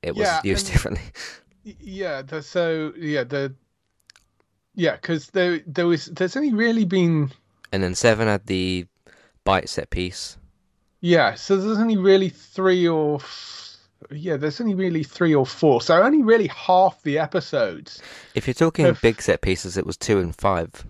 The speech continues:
Speaker 1: really.
Speaker 2: Yeah, yeah, and there haven't really been any more big set pieces other than that. You know, I mean, you've not seen massive hordes of them or anything like that. It's, it's been very sparing with how they've used them,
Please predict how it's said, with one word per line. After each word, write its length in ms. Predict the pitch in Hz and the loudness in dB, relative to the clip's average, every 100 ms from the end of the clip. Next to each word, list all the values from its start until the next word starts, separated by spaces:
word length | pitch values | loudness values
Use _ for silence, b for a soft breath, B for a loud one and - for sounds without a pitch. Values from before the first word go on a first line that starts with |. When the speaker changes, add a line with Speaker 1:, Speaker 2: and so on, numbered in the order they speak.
| - - _ _ | -20 -20 _ _
Speaker 1:
really. 280 | 87 85 87 - _ _ _ | -4 -4 -6 -14 _ _ _
Speaker 2:
Yeah, 280 | 202 233 220 | 2 4 4
yeah, 280 | 214 214 160 | 0 -2 -2
and 100 | 190 | -2
there 100 | 190 | -4
haven't 320 | 190 202 180 | -4 -8 -12
really 280 | 165 180 170 | -8 -8 -8
been 240 | 151 170 165 | -10 -10 -8
any 200 | 156 143 | -10 -10
more 380 | 147 147 135 - | -8 -6 -8 -8
big 200 | 147 131 | -10 -10
set 180 | - - | -8 -10
pieces 340 | - 127 135 127 | -10 -14 -12 -10
other 300 | 151 131 131 | -6 -4 -6
than 300 | 113 117 123 | -6 -10 -4
that. 360 | 147 123 85 - B B B | -2 0 -2 -8 B B B
You 140 | - 139 | 0 2
know, 220 | 117 110 | 2 2
I 60 | 120 | 0
mean, 180 | 139 139 | -2 0
you've 120 | 143 | 2
not 220 | 160 - | 0 0
seen 240 | - 135 135 | -2 -2 0
massive 360 | 143 - 127 | -2 -2 -8
hordes 420 | - 143 143 135 135 | -4 0 0 0 -4
of 160 | 120 | -4
them 300 | 131 131 127 | -2 0 0
or 200 | 117 110 | 0 0
anything 300 | 123 120 120 | -2 -6 -10
like 260 | - 113 135 | -8 -10 -2
that. 280 | 135 135 147 | 0 0 -2
It's, 200 | 110 - | -10 -14
it's 600 | - 147 - - - - | -6 -6 -6 -10 -10 -12
been 640 | - 151 143 135 131 123 - _ _ _ _ _ _ _ 160 | -2 0 2 0 -4 -8 -16 _ _ _ _ _ _ _ -4
very 380 | 165 180 190 | 2 2 2
sparing 540 | 147 - 156 147 104 - _ b b b b - | -4 0 2 2 -2 -12 _ b b b b -8
with 160 | 139 | -6
how 180 | - 135 | -2 -4
they've 220 | 120 117 | -4 -12
used 300 | 123 135 - | -10 -10 -10
them, 220 | 113 104 | -16 -16